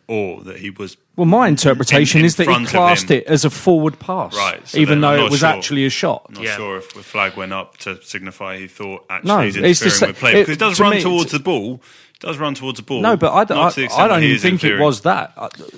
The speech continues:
Speaker 2: the reason I w-, would have given it is because obviously a backwards pass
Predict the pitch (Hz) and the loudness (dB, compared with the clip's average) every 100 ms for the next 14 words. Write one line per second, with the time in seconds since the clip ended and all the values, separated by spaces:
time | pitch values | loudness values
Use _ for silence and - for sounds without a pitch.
0 | 123 147 151 190 143 139 151 123 117 123 | -8 0 2 4 4 4 2 0 -4 -6
1 | 127 120 143 98 95 117 - 127 135 127 | -4 -2 -2 -4 -8 -10 -8 -4 -2 -2
2 | - - _ _ _ _ _ _ _ _ | -6 -14 _ _ _ _ _ _ _ _
3 | _ 147 - 123 - 156 - - 127 - | _ -2 0 0 2 -2 0 -2 -2 -2
4 | 101 95 113 - - | -4 -4 -4 -6 -6